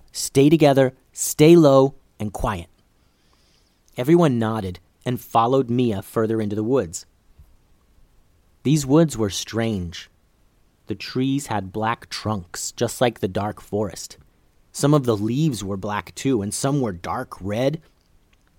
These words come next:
The forest was eerily quiet. There were large puddles of muck they kept having to creep around. Every once in a while, an icy cold wind would blow through the trees and give everyone a chill.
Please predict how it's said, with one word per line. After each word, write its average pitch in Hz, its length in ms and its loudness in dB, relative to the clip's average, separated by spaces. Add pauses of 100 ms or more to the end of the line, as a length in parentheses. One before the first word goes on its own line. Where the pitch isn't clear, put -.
(420)
The 117 100 -4
forest 170 420 4
was 107 140 -8 (160)
eerily 233 500 -2
quiet. 151 680 -6 (640)
There 143 80 2
were 180 120 2
large 170 500 0
puddles 170 320 0
of 117 180 -4
muck 123 560 0
they 117 120 -2
kept - 280 -8
having 131 320 -2
to 98 80 -6
creep 165 360 4
around. 90 400 -8 (880)
Every 160 160 6
once 175 300 2
in 180 60 2
a 170 60 0
while, 170 500 0 (440)
an 127 160 -8
icy 160 440 0
cold 151 420 -2
wind 143 420 0
would 98 240 -6
blow 151 300 2
through 160 240 -6
the 139 100 -2
trees 156 600 -4
and 110 120 -6
give 123 140 -2
everyone 127 380 -2
a 120 60 -6
chill. 110 480 0